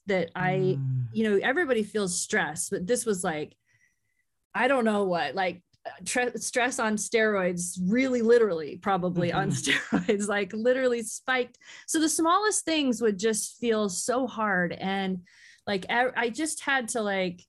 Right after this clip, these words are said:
Speaker 1: I had to push through some book deadlines 'cause the deadlines are deadlines. And I had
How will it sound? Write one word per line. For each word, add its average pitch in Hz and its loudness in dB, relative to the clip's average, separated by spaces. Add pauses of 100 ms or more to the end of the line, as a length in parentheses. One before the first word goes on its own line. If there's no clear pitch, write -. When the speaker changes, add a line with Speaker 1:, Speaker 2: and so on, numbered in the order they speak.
(160)
Speaker 1:
I 220 -4
had 285 0
to 330 -2
push 311 -2
through 285 -2
some 226 0
book 311 -2
deadlines 180 -2
'cause 185 -2 (400)
the 190 2
deadlines 190 -2
are 220 0
deadlines. 180 -2
And 196 -4
I 190 -2
had 185 -4